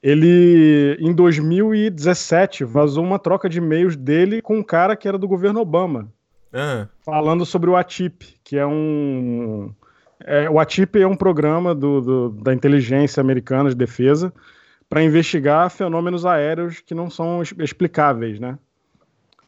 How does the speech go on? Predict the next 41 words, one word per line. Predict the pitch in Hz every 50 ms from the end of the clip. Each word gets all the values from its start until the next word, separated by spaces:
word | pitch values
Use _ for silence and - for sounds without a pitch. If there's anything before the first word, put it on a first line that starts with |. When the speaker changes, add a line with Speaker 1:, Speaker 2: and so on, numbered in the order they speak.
| _ - 147
Speaker 1:
E | 135 139 143 143 143 143 143 143 139 139 135 135 135 131 127 123 120 120 123 120
vazou | - 151 156 185 175 170 208
esse | 220 214 -
e-mail | 233 202 185 190 202 202
aí | 180 156 160 170 196 214
e | 214
tal, | 214 - 170 170 185 208 233 214
e | 214 196 190 202 202
ele | 208 214 240 214
conseguiu, | - - 240 233 - - 233 175 160 185 226
de | 220 220
alguma | 190 175 202 226 226
forma, | - - 175 160 165 185 202 208 190
três | - _ - 190 196 247 240 196
vídeos | 160 143 160 175 185 180 214 214 208 - _ _ _ _ _ _ _ _ _ _ _ _ _ _ _ _ _
que, | - - 165 165 165 165 160 147 135 -
que | - 160
são, | - - 165 175 180
que | 180 - - 156
eram | 156 165 170
da | 160 160
Marinha | 160 151 147 143 156 175
Americana, | 190 196 190 190 - - 165 151 156 170 180 190 202 - _ _ -
Speaker 2:
Hum. | 147 160 160 151 131 120 110 _ _
Speaker 1:
de | - - 160 175
objetos | 185 196 180 202 165 147 151 151 165 180 175 - 214 202 196 185 -
que | _ - 190
não, | 175 165 165 180 196 208
que | 202 - - 165
não | 180 190
foram | - - 196 196
identificados, | 190 202 202 - - 240 - - 170 175 190 190 185
eles | 202 190
não | 196 196
sabem | - - 202 190 190 196 185
o |
que | 208 202
que | - 185
é | 175 175
até | 175 175 202 208
hoje. | 240 214 170 160 139 113 107